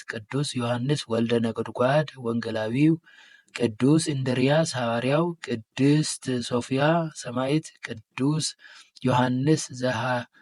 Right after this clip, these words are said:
ዘሐራቅሊ ሰማዕት። ስለዚህ በገዛ ደሙ የዋጃትን የእግዚአብሔርን ቤተ ክርስቲያን ትጠብቋት ዘንድ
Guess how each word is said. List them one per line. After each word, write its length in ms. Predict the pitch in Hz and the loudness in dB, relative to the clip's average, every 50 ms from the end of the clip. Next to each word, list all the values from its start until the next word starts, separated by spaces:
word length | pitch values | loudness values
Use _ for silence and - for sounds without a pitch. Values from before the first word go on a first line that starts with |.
| _ _ _ _ | _ _ _ _
ዘሐራቅሊ 840 | - 123 120 117 92 107 131 139 139 143 143 143 139 - - 135 143 151 170 180 180 - _ _ _ _ | -2 0 2 2 2 2 2 2 2 2 2 2 0 -2 0 4 4 6 4 4 2 -4 _ _ _ _
ሰማዕት። 520 | - - 131 123 120 123 127 143 151 147 - - - _ - - - - - _ _ _ _ | -10 -8 -4 -2 0 2 2 2 2 2 0 -6 -20 _ -20 -20 -20 -20 -20 _ _ _ _
ስለዚህ 500 | - - - 127 123 127 123 120 131 143 131 | -8 -2 2 4 4 6 4 4 4 2 4
በገዛ 400 | 131 131 120 131 131 123 123 135 151 170 170 | 2 2 2 2 0 0 2 2 4 4 4
ደሙ 200 | 147 139 131 135 147 | 4 2 0 2 0
የዋጃትን 760 | 151 131 127 123 123 123 120 117 - 120 120 117 - 139 147 185 | 2 2 2 2 0 0 -2 -2 -2 -2 -2 0 0 -2 0 2
የእግዚአብሔርን 720 | 180 143 127 117 117 117 113 113 110 110 117 123 151 160 151 | 2 2 2 0 0 0 0 2 2 2 2 2 2 0 0
ቤተ 220 | 139 123 117 - 117 | 0 -2 -4 -6 -8
ክርስቲያን 520 | - - 117 110 - - - 135 143 139 | -10 -8 -8 -8 -8 -4 -2 -2 -2 -2
ትጠብቋት 680 | - - - 127 123 123 127 123 - 127 127 143 147 - 120 | -4 -4 -4 -4 -4 -4 -6 -4 -2 -2 -2 -2 -2 -6 -4
ዘንድ 280 | 127 156 175 185 185 | 0 2 2 2 2